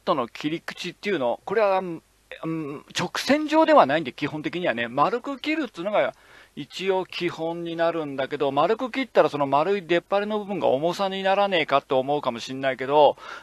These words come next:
丸く切んないと今度上が重くなるんだよね。この今言った丸さって何よってなるかもしんないけど、今こうほら、スライス取ったじゃない？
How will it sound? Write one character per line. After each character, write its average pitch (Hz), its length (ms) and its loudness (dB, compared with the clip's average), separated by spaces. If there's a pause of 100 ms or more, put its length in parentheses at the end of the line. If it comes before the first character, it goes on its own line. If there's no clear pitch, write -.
丸 233 240 0
く 320 120 -6
切 302 140 -2
ん 302 40 0
な 247 80 4
い 185 40 0
と 165 80 0
今 160 120 -2
度 127 400 2
上 196 260 -4
が 294 160 6
重 262 220 4
く 285 100 -8
な 277 120 2
る 262 100 -2
ん 185 80 -8
だ 120 80 -4
よ 110 100 -4
ね。 143 200 -6 (480)
こ 143 140 -10
の 143 140 -10
今 165 200 0
言 127 120 -2
っ - 20 -10
た - 140 0
丸 131 320 0
さ 233 140 0
っ 233 60 -2
て 190 140 -4
何 190 300 0
よ 175 80 2
っ 139 40 -4
て 143 120 -4
な 131 120 0
る 147 80 0
か 131 80 -6
も 117 80 -6
し - 120 -14
ん 123 40 -6
な 120 80 0
い 117 40 -6
け 120 60 -8
ど、 123 60 -12
今 147 200 -6
こ 123 160 -4
う - 20 -2
ほ 123 80 -2
ら、 113 140 -6 (180)
ス - 160 -14
ラ 156 120 0
イ 160 40 -4
ス - 100 -16
取 - 140 -14
っ - 20 -20
た 160 120 -4
じ 110 100 -8
ゃ - 20 -8
な 117 160 -4
い？ 143 60 -8